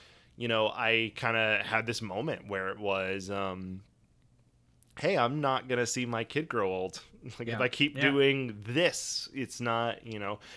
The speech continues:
Speaker 1: And I was that high school kid that could eat seven thousand calories a day and never gain a pound, and then the freshman ten became the freshman thirty, and then the sophomore thirty, and then the junior thirty, and then,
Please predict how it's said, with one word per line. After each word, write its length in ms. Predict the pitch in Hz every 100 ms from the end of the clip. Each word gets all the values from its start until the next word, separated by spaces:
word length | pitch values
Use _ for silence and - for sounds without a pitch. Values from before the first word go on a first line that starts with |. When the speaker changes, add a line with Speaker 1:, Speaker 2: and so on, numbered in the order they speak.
| -
Speaker 1:
And 80 | 131
I 100 | 143
was 160 | 175 160
that 180 | 139 131
high 140 | 120
school 200 | - 160
kid 320 | - 117 120
that 140 | 117 -
could 160 | 113 107
eat 280 | 104 - _ -
seven 360 | - 104 107 113
thousand 300 | 110 113 120
calories 380 | 107 107 123 135
a 60 |
day 260 | 123 104 110
and 100 | 98
never 200 | 92 107
gain 200 | 110 113
a 60 |
pound, 540 | 123 107 98 98 107 107 113
and 160 | 101
then 380 | 98 98 98 101
the 100 | 104 - - -
freshman 440 | - 101 - 120 117
ten 420 | 113 104 104 110
became 460 | 107 104 104 101 101
the 160 | 104
freshman 500 | 98 - 98 - 226
thirty, 440 | - 90 90 98 110
and 220 | 90 95
then 120 | 92
the 60 | 107
sophomore 380 | 120 104 98 95
thirty, 400 | 98 87 95 107
and 160 | 95
then 100 | 90
the 80 | 98
junior 340 | 107 127 107 98
thirty, 380 | 98 87 110
and 120 | 110
then, 120 | 101